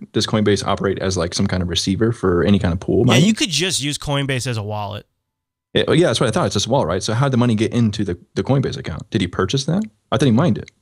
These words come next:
Speaker 2: Well, that's a good, mm, maybe he purchased it and then spent some of it?
Speaker 1: Oh, that's true, yeah.
Speaker 2: Yeah.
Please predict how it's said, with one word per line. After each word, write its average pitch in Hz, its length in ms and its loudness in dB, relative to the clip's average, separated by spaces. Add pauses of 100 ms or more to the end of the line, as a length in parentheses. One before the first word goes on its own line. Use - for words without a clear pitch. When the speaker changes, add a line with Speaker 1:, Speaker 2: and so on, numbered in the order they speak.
(160)
Speaker 2:
Well, 175 640 -2
that's 143 220 -12
a 196 40 -12
good, 175 240 -14 (100)
mm, 127 1040 -4
maybe 127 280 -6
he 110 260 -6
purchased - 480 -8
it 196 100 -10
and 135 140 -10
then 131 100 -4
spent - 360 -6
some 196 160 -6
of 240 100 -10
it? - 160 -12 (460)
Speaker 1:
Oh, 127 160 2
that's 104 160 0
true, - 200 -8
yeah. - 140 -14 (140)
Speaker 2:
Yeah. 127 260 -2